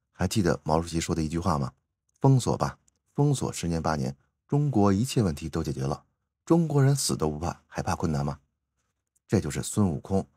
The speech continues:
孙悟空不让托塔天王解绑，而是要到玉帝前面打官司。其实说的就是啊，此时中美之间已经结束了战争，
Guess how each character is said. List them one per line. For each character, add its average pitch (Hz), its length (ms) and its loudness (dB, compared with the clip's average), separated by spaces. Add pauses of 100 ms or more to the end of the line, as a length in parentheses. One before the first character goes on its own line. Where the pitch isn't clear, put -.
(260)
孙 175 320 0
悟 107 160 2
空 131 240 4
不 73 300 0
让 139 180 6
托 - 160 -4
塔 73 140 -4
天 82 180 -4
王 80 100 -2
解 80 200 -2
绑， - 240 -8 (200)
而 92 120 0
是 113 180 0
要 117 140 4
到 98 160 2
玉 101 220 -4
帝 87 160 -2
前 - 220 -6
面 92 200 -2 (220)
打 - 280 -4
官 127 260 4
司。 - 220 -4 (400)
其 139 200 2
实 143 100 2
说 139 180 2
的 135 60 4
就 113 140 2
是 90 100 -4
啊， 64 160 -4 (400)
此 - 240 -4
时 - 180 -2
中 120 200 0
美 85 80 0
之 85 140 -6
间 90 220 -2 (180)
已 71 80 -6
经 71 160 -2
结 71 220 -2
束 104 120 -2
了 78 100 0
战 78 180 2
争， 71 160 -2